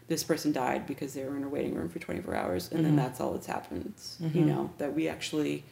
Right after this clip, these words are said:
Speaker 1: cross platforms and engage in different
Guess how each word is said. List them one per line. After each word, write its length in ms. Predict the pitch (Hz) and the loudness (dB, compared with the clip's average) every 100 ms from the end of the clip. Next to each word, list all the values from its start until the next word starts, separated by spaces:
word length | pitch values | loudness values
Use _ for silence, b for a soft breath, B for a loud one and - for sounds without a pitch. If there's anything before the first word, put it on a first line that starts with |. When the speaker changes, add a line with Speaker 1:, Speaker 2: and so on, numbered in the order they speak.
| B B - | B B -18
Speaker 1:
cross 340 | - 156 156 | 0 0 0
platforms 960 | - - 131 - 160 156 160 175 170 - | -2 0 2 0 0 2 4 4 2 -4
and 440 | - 156 143 143 147 | -2 0 2 2 0
engage 540 | - 156 - 139 151 151 | 0 0 2 2 2 0
in 120 | 151 | 0
different 520 | 147 - 147 147 151 | 0 -2 0 0 0